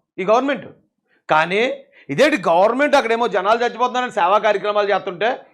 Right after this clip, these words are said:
అక్కడికి వెళ్ళి పొల్లాడతారా? అక్కడికి ఆ సుమన్ టీవీని, మరో బొకడా టీవీని పంపించి వాళ్ళతోటి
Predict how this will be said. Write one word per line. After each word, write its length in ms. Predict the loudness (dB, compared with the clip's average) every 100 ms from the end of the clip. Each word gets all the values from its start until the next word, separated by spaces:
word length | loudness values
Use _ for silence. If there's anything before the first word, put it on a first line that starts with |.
| -2
అక్కడికి 320 | 0 0 0
వెళ్ళి 160 | -2 -2
పొల్లాడతారా? 840 | 0 0 -2 -2 0 0 -2 -6 -16 _ _ _ -8 -2
అక్కడికి 320 | 0 2 2
ఆ 40 |
సుమన్ 360 | 0 0 -4 -4
టీవీని, 300 | -6 -4 -2
మరో 240 | 2 2
బొకడా 320 | 2 0 2 -2
టీవీని 340 | -2 -4 -4
పంపించి 640 | -4 -6 -10 -6 -6 -8 -14 -10 0
వాళ్ళతోటి 680 | 4 4 4 2 0 -4